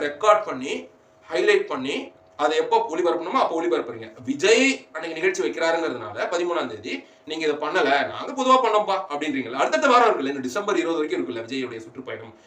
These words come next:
அப்பெல்லாம் எதை வச்சு ஃபில் பண்ணுவேன்னு தெரியல. So அந்த விழாவுடைய ஏற்பாடு இதெல்லாம் ஓகே. பாடல்களை பத்திலாம் நான் வந்து சொல்ற அளவுக்கு நமக்கு இசை மேதமை கிடையாது. நமக்கும் பல எயிட்டிஸ், நைன்டிஸ் பாடல்கள்லாம் ரொம்ப பிடிக்கும். But அந்த விழாவை ஏற்பாடு பண்ண நேரமும், அந்த விழாவுல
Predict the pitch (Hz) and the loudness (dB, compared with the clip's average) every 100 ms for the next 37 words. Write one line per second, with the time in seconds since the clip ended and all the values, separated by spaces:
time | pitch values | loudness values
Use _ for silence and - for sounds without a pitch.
0 | - 143 175 175 175 170 156 151 139 127 | -8 -2 4 6 6 2 -4 -6 -6 -6
1 | 127 113 107 156 - - _ - 185 170 | -8 -8 -8 -10 -12 -20 _ 0 4 4
2 | 185 240 269 220 180 170 202 190 180 185 | 4 6 6 6 6 6 4 2 2 2
3 | 180 139 202 196 196 196 - 156 165 170 | 0 -2 0 -2 -2 -6 -2 0 2 0
4 | 147 143 151 160 147 143 147 147 147 143 | -2 -4 -4 -2 -2 -4 -4 -4 -2 -2
5 | 143 143 147 131 135 127 123 165 135 139 | 0 -2 -4 -6 -4 -4 -4 -4 -4 -4
6 | 127 113 110 110 202 - 120 139 190 - | -6 -8 -10 -8 -10 -10 -12 -10 -10 -4
7 | 143 143 - - - - _ _ _ - | -4 -4 -10 -20 -20 -20 _ _ _ -20
8 | _ - 143 175 170 139 139 131 135 139 | _ -4 -2 0 -2 -2 -4 0 0 2
9 | 139 156 139 - 120 - 175 - - - | 0 0 -2 -4 -10 -10 -10 -12 -2 0
10 | - - - - _ _ - - 156 151 | 0 -6 -20 -20 _ _ -10 -2 0 2
11 | 254 254 214 165 143 160 233 233 220 214 | 4 4 4 2 0 -2 -2 0 0 -2
12 | 170 143 127 147 226 226 147 - - - | -4 -6 -6 -2 2 2 0 -4 -10 -14
13 | 139 131 151 208 | -10 -6 -4 -2